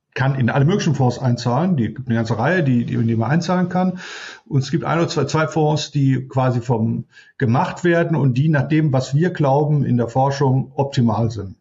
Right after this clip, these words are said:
Also breit diversifiziert, relativ passiv, äh,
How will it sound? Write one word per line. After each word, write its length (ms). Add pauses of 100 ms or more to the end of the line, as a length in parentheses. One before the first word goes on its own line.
(180)
Also 380 (280)
breit 260
diversifiziert, 1120 (420)
relativ 680
passiv, 800 (100)
äh, 280